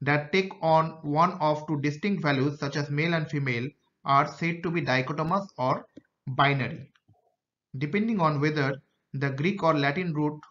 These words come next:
for the two is preferred. However, not all nominal data need to be dichotomous. Often there are three or more possible categories into which the observations can fall. For example, persons may be grouped according to their blood type,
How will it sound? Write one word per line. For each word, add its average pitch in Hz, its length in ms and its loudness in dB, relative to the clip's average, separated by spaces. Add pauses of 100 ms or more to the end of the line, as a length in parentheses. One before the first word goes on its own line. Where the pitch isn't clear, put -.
(120)
for 135 180 -2
the 131 160 -4
two 160 160 -2
is 151 240 -2
preferred. - 480 -12 (960)
However, 180 600 2 (640)
not 185 260 2
all 226 140 4
nominal 175 420 2
data 143 400 2 (400)
need 147 220 -2
to 151 80 -2
be 185 100 -2
dichotomous. 120 640 -4 (640)
Often 202 320 2
there 175 160 2
are 175 180 0
three 202 220 -2
or 190 160 4
more 180 280 0
possible 156 360 -2
categories 143 640 -2 (180)
into 147 260 -4
which 180 280 -2
the 160 80 -2
observations 135 680 0
can 139 200 -4
fall. 127 320 -6 (920)
For 160 140 0
example, 190 520 0 (460)
persons 208 420 0
may 170 120 -2
be 165 100 0
grouped 160 300 -2
according 156 400 -2
to 143 120 -2
their 135 240 0
blood 143 320 0
type, 175 220 0